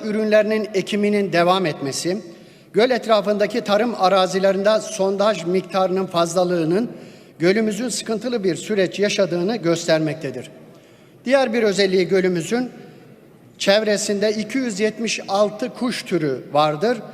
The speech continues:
ve dünya ölçeğinde nesli tehlike altında olan dik kuyruk ördeğinin gölün donmaması sebebiyle yüzde altmış yetmiş popülasyonu gölümüzde kışlamaktadır. Burdur Gölü Havzası Türkiye'de en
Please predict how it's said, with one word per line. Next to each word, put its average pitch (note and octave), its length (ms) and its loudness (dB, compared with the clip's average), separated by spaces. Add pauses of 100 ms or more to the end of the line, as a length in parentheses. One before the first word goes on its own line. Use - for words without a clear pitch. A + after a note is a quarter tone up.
(180)
ve F#3+ 140 2
dünya B3 380 2
ölçeğinde F#3+ 680 2
nesli F#3+ 360 -2
tehlike G#3 420 2
altında G3+ 460 4
olan F3 340 2 (600)
dik D4+ 240 2
kuyruk G#3 360 0
ördeğinin F3 720 2 (100)
gölün G3+ 380 0
donmaması G3+ 640 2
sebebiyle E3 680 0 (340)
yüzde G#3+ 380 0
altmış G3 600 -2
yetmiş F#3 420 0
popülasyonu A3+ 840 0 (800)
gölümüzde G3 640 2
kışlamaktadır. D#3 760 0 (920)
Burdur C#4 320 2
Gölü B3+ 220 4
Havzası A3+ 580 2
Türkiye'de G3+ 760 2
en C4+ 280 4